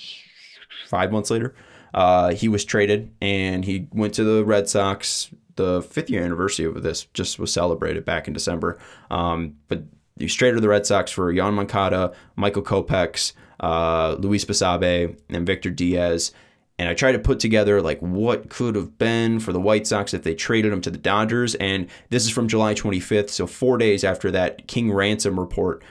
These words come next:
uh, was reported from Joel Sherman in the New York Post, and said Dodgers would put Julio Urias on the table in Chris Sale trades. They skipped out on Cole Hamels last year because they found the Chile-, Phillies' trade demands too high,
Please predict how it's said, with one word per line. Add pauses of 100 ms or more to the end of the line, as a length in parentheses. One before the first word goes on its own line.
(200)
uh,
was
reported
from
Joel
Sherman
in
the
New
York
Post, (280)
and
said
Dodgers
would
put
Julio
Urias
on
the
table (320)
in
Chris
Sale
trades. (340)
They
skipped
out
on
Cole
Hamels
last
year
because
they
found
the
Chile-, (120)
Phillies'
trade
demands
too
high,